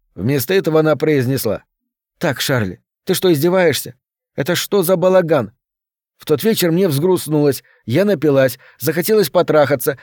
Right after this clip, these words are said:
тебе повезло. Может, хватит, а? Ты же не думаешь, что между нами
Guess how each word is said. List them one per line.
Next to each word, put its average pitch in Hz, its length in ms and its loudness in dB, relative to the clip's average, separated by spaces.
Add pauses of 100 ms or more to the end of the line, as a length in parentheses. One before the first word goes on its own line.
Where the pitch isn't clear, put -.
(100)
тебе 202 260 0
повезло. 151 560 0 (320)
Может, 180 340 -2 (120)
хватит, 165 540 -2
а? 156 160 0 (280)
Ты 175 140 2
же 160 140 2
не 170 140 2
думаешь, 190 400 2
что 165 160 0
между 151 280 0
нами 185 340 0